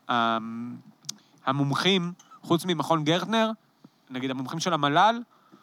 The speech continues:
לא היו בכלל אפידמיולוגים. יש המון ביקורת והמון התעניינות שאתה יכול לעשות, ש-, אה, גם אם אתה לא מומחה לאפידמיולוגיה.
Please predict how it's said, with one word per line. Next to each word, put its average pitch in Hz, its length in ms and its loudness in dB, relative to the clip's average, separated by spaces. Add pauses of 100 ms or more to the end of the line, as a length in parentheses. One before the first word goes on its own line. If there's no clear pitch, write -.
(160)
לא 208 140 6
היו 233 120 4
בכלל 226 280 4
אפידמיולוגים. 220 720 2 (280)
יש 165 160 -6
המון 220 280 4
ביקורת 214 440 4
והמון 180 220 2
התעניינות 175 460 0
שאתה - 120 2
יכול 170 200 2
לעשות, 170 340 2
ש-, - 80 -4 (480)
אה, 139 520 0
גם 175 260 4
אם 170 140 -2
אתה 147 180 -2
לא 175 240 6
מומחה 151 300 0
לאפידמיולוגיה. 120 760 -2